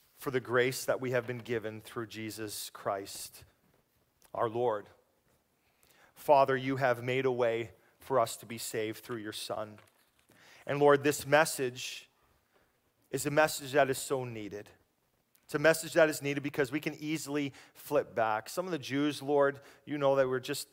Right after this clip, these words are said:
they just moved into a, "I don't need to do anything." But Lord, we want our faith to be on display.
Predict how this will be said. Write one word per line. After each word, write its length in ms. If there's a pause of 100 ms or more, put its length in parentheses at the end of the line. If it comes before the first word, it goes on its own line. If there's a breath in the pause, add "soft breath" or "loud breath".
they 120
just 220
moved 300
into 340
a, 100
"I 120
don't 160
need 140
to 60
do 180
anything." 500 (1500)
But 80
Lord, 240
we 120
want 260
our 260
faith 520
to 80
be 180
on 240
display. 760